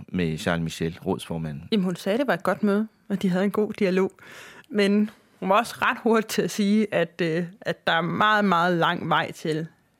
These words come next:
Speaker 2: at der skulle lande en aftale. At det er langt fra et resultat endnu. Øh,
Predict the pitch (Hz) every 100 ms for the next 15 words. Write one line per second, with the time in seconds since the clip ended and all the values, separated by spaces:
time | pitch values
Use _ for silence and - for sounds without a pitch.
0 | - 185 185 170 - 170 151 160 127 82
1 | - 160 165 - _ _ - - 175 180
2 | 190 175 - 156 156 - 175 139 - 170
3 | 151 160 - - - - _ - 175 160
4 | 143 135